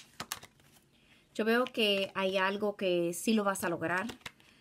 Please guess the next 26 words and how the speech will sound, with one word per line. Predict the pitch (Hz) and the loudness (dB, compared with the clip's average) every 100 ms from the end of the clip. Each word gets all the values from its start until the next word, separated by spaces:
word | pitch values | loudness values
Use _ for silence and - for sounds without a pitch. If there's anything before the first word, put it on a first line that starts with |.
| _ - | _ -4
Eh, | 202 185 | -2 2
veo | 202 220 | 2 2
que | |
hay | 240 | 2
una | 214 220 | 2 0
situación | 226 202 190 202 196 | -2 -4 -4 -2 0
de | 185 | 0
oposición | 180 185 208 - 180 170 | 0 -6 -6 -6 -6 -4
o | 175 | -6
espera. | - - 175 165 190 247 - - - - - | -8 -4 -2 0 -2 -6 -14 -20 -20 -20 -2
Me | 196 | 0
dicen, | 190 - 220 | 0 0 -2
"Espera, | 196 - 202 208 240 254 | -2 -2 2 2 2 0
pero | 208 190 | 0 0
lo | 185 | 0
consigues". | 180 175 - 214 214 226 - | -2 -6 -2 0 0 -2 -4
Es | 240 | -6
posible | - 359 349 311 | -4 -2 0 0
que | 233 | -2
no | 185 | -4
sea | - 196 | -2 -2
este | 185 - 180 | -2 -4 -2
año, | 160 165 147 | -2 -4 -6
que | 170 | -8
sea | - 170 170 | -2 0 0
como | 196 185 175 | -2 -4 -4